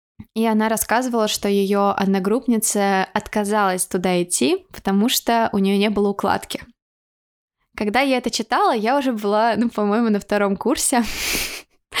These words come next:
И когда я вспомнила, в каком виде я приходила в это место, <laughs> я подумала: "А так я не знала. Так, оказывается, там был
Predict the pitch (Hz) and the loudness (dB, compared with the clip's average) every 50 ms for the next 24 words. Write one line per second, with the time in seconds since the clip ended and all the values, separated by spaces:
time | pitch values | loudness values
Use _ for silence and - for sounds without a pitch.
0 | - - - - - - - - - _ - - 208 - 220 226 262 277 269 269 | 0 0 0 0 -2 -4 -6 -10 -14 _ -8 -6 -4 -2 0 0 2 2 0 0
1 | - - - 269 269 247 240 226 214 214 - - 220 - - 254 254 262 277 247 | -2 -2 0 0 2 2 2 2 2 0 -2 -4 -4 -2 0 2 2 2 2 2
2 | 262 269 247 247 247 226 208 196 - 208 - - 226 202 214 - 269 285 254 247 | 2 2 2 2 2 2 2 0 -2 -4 -2 -2 -2 0 0 2 2 2 2 0
3 | 240 220 - 247 220 208 277 415 - - - - 214 226 233 269 - - - - | 0 0 0 0 0 2 0 0 0 0 -2 0 -2 -2 -2 -2 -6 -6 -4 -2
4 | - - - 277 - - 214 226 - 277 285 277 302 262 226 208 196 180 - - | -2 -2 -2 -4 -2 -2 -2 0 0 0 2 2 2 2 2 2 2 0 0 -2
5 | - - 202 - - 190 185 196 202 190 202 208 247 339 349 294 214 190 185 _ | -2 -2 -2 0 0 0 2 2 2 2 2 2 2 2 2 2 0 -2 -4 _
6 | _ _ _ _ - 208 - - - - 214 214 220 220 214 208 - 214 208 - | _ _ _ _ -6 -4 -4 -4 -2 0 0 2 2 2 0 0 -2 -2 0 0
7 | 226 214 208 208 214 214 | 0 2 2 2 0 0